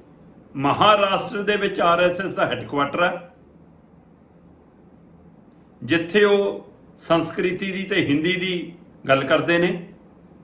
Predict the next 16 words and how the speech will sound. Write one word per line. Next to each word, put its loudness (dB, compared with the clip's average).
ਪਰ 4
ਮਹਾਰਾਸ਼ਟਰ 4
ਨੇ -2
ਕੇਂਦਰ -2
ਸਰਕਾਰ -2
ਦੇ -4
ਤਿੰਨ -2
ਭਾਸ਼ਾਈ -4
ਫਾਰਮੂਲੇ -2
ਨੂੰ -8
ਭਜਾਤਾ 0
ਕਿ -6
ਸਾਡੇ -4
ਇੱਥੇ -6
ਮਰਾਠੀ 2
ਪਹਿਲਾਂ 2